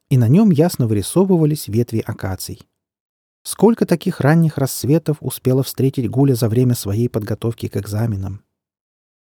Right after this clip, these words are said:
Обливаясь холодной водой в ванной комнате, Гуля думала: "Теперь было бы уж совсем позорно сдать не на отлично,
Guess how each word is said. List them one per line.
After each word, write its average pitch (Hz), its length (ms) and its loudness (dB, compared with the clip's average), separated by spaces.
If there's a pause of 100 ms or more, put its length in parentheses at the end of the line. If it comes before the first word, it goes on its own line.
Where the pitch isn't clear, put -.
(240)
Обливаясь 107 500 0
холодной 131 400 0
водой 120 320 0
в 104 80 -4
ванной 107 300 -4
комнате, 165 480 0
Гуля 113 280 -2
думала: 95 440 -6 (920)
"Теперь 165 400 -2
было 139 300 2
бы 143 140 0
уж 180 140 -2
совсем 170 420 0
позорно 190 500 4
сдать 143 320 0
не 127 140 4
на 170 100 4
отлично, 170 520 0